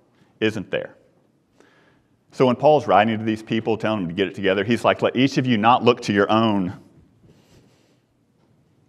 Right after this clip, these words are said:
whatever it is." He's letting them fill in the blank.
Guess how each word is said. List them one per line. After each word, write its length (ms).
whatever 460
it 100
is." 400
He's 200
letting 300
them 240
fill 260
in 100
the 80
blank. 420